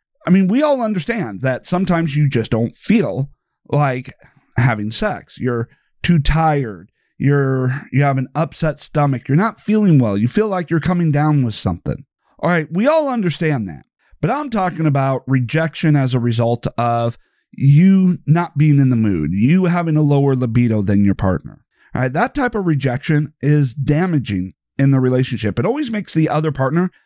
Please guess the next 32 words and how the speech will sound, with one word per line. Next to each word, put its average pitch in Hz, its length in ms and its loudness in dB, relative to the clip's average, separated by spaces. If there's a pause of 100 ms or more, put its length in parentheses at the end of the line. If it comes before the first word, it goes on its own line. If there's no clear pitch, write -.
(200)
feel 170 280 0
like 131 220 -6
crap. - 460 -6 (340)
Now, 139 200 2
one 247 360 -2
time, 156 480 0 (140)
okay, 233 480 -2 (300)
you 185 120 0
can 180 160 0
deal 175 220 2
with 131 100 -2
that. 85 220 -6 (360)
Three, 190 360 2
four, 185 320 0
five 170 340 -2
times 165 340 -4
in 143 120 0
a 135 40 -2
row, 160 440 -2
all 185 200 0
of 151 60 -4
a 135 40 -4
sudden, 170 340 -2
you 202 100 4
got 147 240 -2
a 131 60 -4
problem. 214 560 -2 (380)
Now, 160 180 0
you 165 160 -2
women 185 560 0
out 147 220 -2
there, 147 200 2